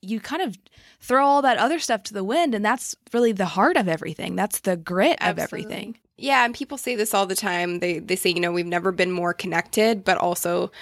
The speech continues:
Speaker 2: we've never been, um, so disconnected from one another." So yeah, we,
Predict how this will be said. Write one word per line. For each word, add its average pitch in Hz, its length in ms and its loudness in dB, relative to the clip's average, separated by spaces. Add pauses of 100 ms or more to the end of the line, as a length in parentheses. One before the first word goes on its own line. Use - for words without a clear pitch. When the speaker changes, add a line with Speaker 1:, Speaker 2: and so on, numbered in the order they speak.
(140)
Speaker 2:
we've 196 140 0
never 170 260 4
been, 165 380 -4 (260)
um, 170 420 0 (480)
so 196 280 0
disconnected - 920 -2 (280)
from 185 160 0
one 151 160 0
another." 165 400 -4
So - 160 0
yeah, 190 340 4
we, 214 280 -2